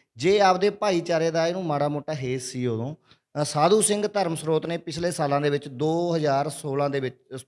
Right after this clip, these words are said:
ਤੋਂ ਲੈ ਕੇ ਹੁਣ ਤੱਕ ਦਲਿਤ ਵਿਦਿਆਰਥੀਆਂ ਦੇ ਵਜ਼ੀਫੇ ਬੰਦ ਪਏ ਨੇ। ਜਿਹੜੇ ਪਿਛਲੇ ਸਾਲ ਇਹਨਾਂ ਨੇ ਕਿ ਵੀਹ ਇੱਕੀ ਦਾ ਵਜ਼ੀਫਾ ਪਾਇਆ, ਕਿਉਂਕਿ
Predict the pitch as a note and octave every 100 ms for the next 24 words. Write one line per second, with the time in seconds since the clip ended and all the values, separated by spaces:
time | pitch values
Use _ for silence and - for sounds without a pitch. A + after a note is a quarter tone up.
0 | _ - D#3 B2+ A#2 A#2+ A2 - _ _
1 | E3 F#3+ G3+ F#3 F#3+ F#3 D#3 D#3+ E3 E3
2 | D#3 D3 C#3 E3 D3+ C#3 C#3 D3+ D#3+ C3+
3 | C#3 C3+ A2+ G#2 G#2+ - _ _ _ C#3+
4 | G3+ G3 E3 G#3 F3+ F3 D#3+ E3 G3 F3
5 | F3+ C#3 E3+ G3+ - E3+ E3 D3 C#3 C3
6 | D#3 D3+ C3 C3 D#3+ E3 G3